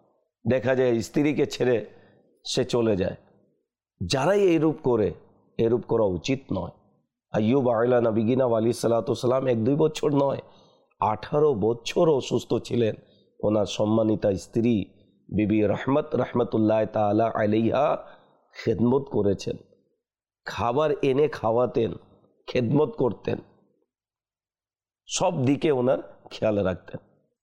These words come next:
আল্লাহ তাবারাক ওয়া তাআলা ইসলামী বোনদেরকে আমল করার তৌফিক দান করুক। মনে রাখবেন,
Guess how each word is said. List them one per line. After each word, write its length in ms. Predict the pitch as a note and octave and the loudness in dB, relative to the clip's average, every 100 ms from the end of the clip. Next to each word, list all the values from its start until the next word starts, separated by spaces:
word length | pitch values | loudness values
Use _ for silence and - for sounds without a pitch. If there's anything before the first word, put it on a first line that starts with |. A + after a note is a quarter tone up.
| - | -4
আল্লাহ 220 | A#2 C#3 | 0 0
তাবারাক 440 | C#3+ C3+ C3+ C#3 | 0 0 0 0
ওয়া 180 | B2+ B2 | 0 -2
তাআলা 640 | - B2 B2+ B2 F#2 - _ _ _ _ _ _ _ _ _ | 0 0 0 -2 -4 -14 _ _ _ _ _ _ _ _ _
ইসলামী 360 | G#2+ - B2 C3+ | -8 -4 0 0
বোনদেরকে 480 | B2 C#3+ C#3+ C3+ C#3 | 2 0 0 0 0
আমল 260 | A#2+ C3 | 0 -2
করার 220 | A#2 B2 C3 | 0 0 0
তৌফিক 420 | - G#2+ B2+ G2 | -2 -4 -2 0
দান 180 | G2+ F#2 | 0 0
করুক। 280 | F2+ E2 | -4 -6
মনে 260 | - B2 D#3 | -2 0 2
রাখবেন, 340 | D3 A2+ C#3 | 2 2 0